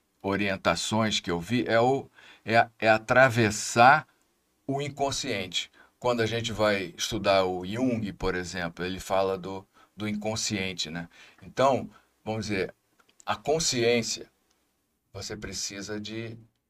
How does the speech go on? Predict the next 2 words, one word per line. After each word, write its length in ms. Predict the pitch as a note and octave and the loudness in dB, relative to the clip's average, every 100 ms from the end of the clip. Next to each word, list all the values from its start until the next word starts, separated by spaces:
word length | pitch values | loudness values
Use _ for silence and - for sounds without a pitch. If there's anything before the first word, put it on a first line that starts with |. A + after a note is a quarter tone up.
| _ _ _ _ _ _ _ _ _ _ _ _ _ _ _ _ _ _ _ _ _ _ _ _ _ _ _ _ _ _ | _ _ _ _ _ _ _ _ _ _ _ _ _ _ _ _ _ _ _ _ _ _ _ _ _ _ _ _ _ _
se 220 | - - A#2+ | -12 -8 -4
desligar, 840 | A2 B2 C3 C3+ G2 G2+ F#2+ | -2 0 2 2 6 6 4